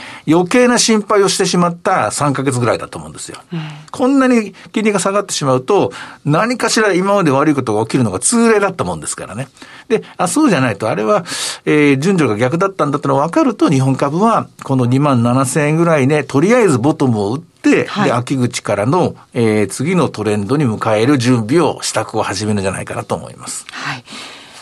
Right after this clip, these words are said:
Speaker 2: えー、為替の方は十一時半現在、百十円三十四銭から三十五銭の間で取引されています。さて、いろいろ展望していただきました。今週末土曜日には午後一時から放送します。マーケットアナライズプラスもぜひご覧ください。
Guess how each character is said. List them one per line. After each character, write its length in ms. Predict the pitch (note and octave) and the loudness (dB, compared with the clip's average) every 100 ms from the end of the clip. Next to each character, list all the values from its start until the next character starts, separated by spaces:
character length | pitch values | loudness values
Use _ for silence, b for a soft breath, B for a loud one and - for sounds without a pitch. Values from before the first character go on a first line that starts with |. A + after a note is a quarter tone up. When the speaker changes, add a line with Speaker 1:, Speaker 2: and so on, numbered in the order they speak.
| B3 | 2
Speaker 2:
え 160 | A#3 | 2
ー、 20 | |
為 300 | A#3+ C#4 D#4 | 4 0 2
替 0 | |
の 80 | D#4 | 2
方 180 | D4 C#4+ | 4 2
は 100 | G#3 | 2
十 140 | E3+ | -2
一 180 | F#3 - | -6 -4
時 80 | F#3 | -4
半 220 | D#3 F3 | -2 -4
現 180 | E3+ F3 | -2 -2
在、 140 | D#3+ D3 | -2 -6
百 360 | - C4 B3 | -8 -2 -2
十 120 | A3+ A#3 A3 G#3+ | 0 0 0 0
円 240 | G3+ F#3+ | -2 -4
三 300 | - D4+ D#4+ | -2 0 2
十 120 | C#4 | 0
四 200 | C4 D#4+ | 2 0
銭 160 | D4+ C4 | 2 0
か 80 | F#3+ | 0
ら 100 | F3+ | -2
三 160 | E4 | -2
十 160 | D4 C4 | 2 2
五 100 | D4+ | 2
銭 180 | F#4+ D#4 | 0 2
の 60 | |
間 160 | D4 D4 | 0 -2
で 80 | E4 | -8
取 200 | E3+ D3 | -6 -8
引 60 | - | -8
さ 100 | C#3+ | -12
れ 80 | C#3 | -14
て 140 | - | -12
い 60 | D3+ | -10
ま 200 | D3 F3 | -8 -10
す。 240 | F3 - - b b b b b b b b b b b b | -12 -18 -20 b b b b b b b b b b b b
さ 160 | - G4 | -8 -4
て、 180 | F#4 - - | -4 -4 -4
い 80 | |
ろ 100 | G#3 | -2
い 40 | F#3+ | 0
ろ 120 | F#3 | -2
展 240 | G3 G3 | -4 -4
望 140 | G3 G3+ | -2 -4
し 40 | |
て 80 | - | -4
い 60 | G3 | -4
た 80 | |
だ 80 | G#3 | -4
き 100 | G#3 | 0
ま 100 | A3 | -2
し 60 | - | 0
た。 220 | G#3+ E3 - _ _ | -2 -2 -8 _ _
今 180 | - D#4 | -2 0
週 120 | E4+ D4 | 4 2
末 240 | A3+ E3+ | 2 -2
土 100 | F3+ | 0
曜 200 | G3 F#3+ | 2 0
日 100 | D#3+ | 0
に 100 | D#3+ | 0
は 160 | A3+ - | -2 -2
午 160 | A3 G#3+ | -2 0
後 100 | E3+ | 0
一 200 | B3 F4+ | -2 -2
時 80 | |
か 120 | G4+ - | 0 0
ら 100 | B3+ | 2
放 160 | C4 | 2
送 220 | B3 B3 | 2 0
し 120 | A#3+ A3+ | 2 2
ま 140 | A3+ | 2
す。 140 | - - | 0 -2
マ 180 | F#3 D#4 | 0 2
ー 20 | |
ケ 100 | F4 | 0
ッ 20 | E4 | 0
ト 100 | D#4 | 2
ア 60 | |
ナ 100 | D4+ | 4
ラ 100 | D4 | 4
イ 40 | C#4+ | 2
ズ 140 | C#4 | 0
プ 80 | C#4 | 0
ラ 120 | C4+ | 0
ス 120 | B3+ | 4
も 200 | A#3+ C4 | 4 4
ぜ 140 | F#3 G3+ | 2 -2
ひ 160 | C4+ | 0
ご 80 | A#3 | 0
覧 160 | G#3+ G#3 | 0 0
く 80 | |
だ 140 | G#3 G#3+ | 0 0
さ 200 | B3 B3 | 0 0
い。 120 | G#3 | -2